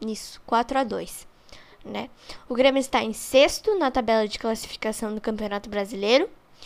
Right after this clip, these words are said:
com cinquenta e um pontos. E estamos em uma situação bem difícil, né?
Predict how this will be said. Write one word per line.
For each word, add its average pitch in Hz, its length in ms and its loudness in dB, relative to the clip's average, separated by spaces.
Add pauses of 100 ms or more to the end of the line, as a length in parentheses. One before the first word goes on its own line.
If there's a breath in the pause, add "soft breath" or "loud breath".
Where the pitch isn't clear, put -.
(260 loud breath)
com 240 160 -4
cinquenta 247 440 -2
e 226 80 0
um 220 160 -2
pontos. - 580 0 (1000 loud breath)
E 269 320 -2 (380)
estamos 285 460 0
em 285 80 2
uma 277 180 -2
situação 269 500 0
bem 254 220 4
difícil, - 560 -4 (500)
né? 214 240 -2